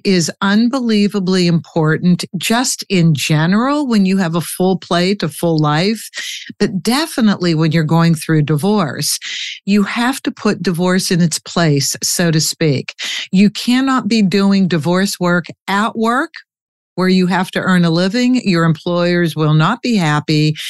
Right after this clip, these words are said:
You will lose focus over your job. You'll make mistakes. And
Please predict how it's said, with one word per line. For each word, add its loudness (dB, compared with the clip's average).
You 2
will 0
lose 0
focus -2
over 0
your 0
job. 0
You'll 2
make 2
mistakes. 0
And 2